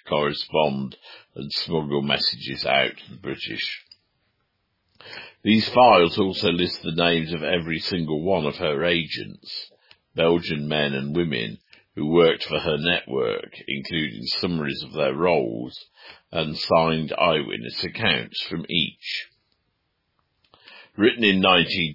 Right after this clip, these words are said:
twenty, their testimonies form an official archive that remained classified by the Belgian government for decades.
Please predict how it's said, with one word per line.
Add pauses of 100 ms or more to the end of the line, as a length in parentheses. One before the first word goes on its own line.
twenty,
their
testimonies
form
an
official
archive (480)
that
remained
classified
by
the
Belgian
government
for
decades.